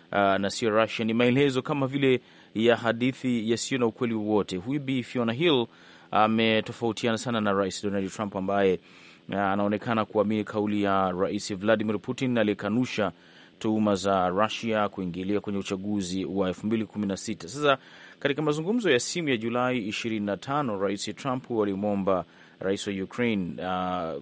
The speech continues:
kwamba kuanzisha uchunguzi dhidi ya wale ambao wanaelezwa kuwa ni wapinzani wake, eh, wa kisiasa. Ah, je, kwa kueleza haya, Bi Fiona Hill,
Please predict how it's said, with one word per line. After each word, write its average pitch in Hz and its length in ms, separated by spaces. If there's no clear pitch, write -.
kwamba 98 720
kuanzisha 156 360
uchunguzi 127 500
dhidi 113 400
ya 107 180
wale 113 180
ambao 110 260
wanaelezwa 104 640
kuwa 110 160
ni 107 60
wapinzani 101 540
wake, 104 500
eh, 92 480
wa 98 340
kisiasa. 95 880
Ah, 69 220
je, 113 440
kwa 139 320
kueleza 131 680
haya, 117 580
Bi 104 240
Fiona 110 340
Hill, 95 380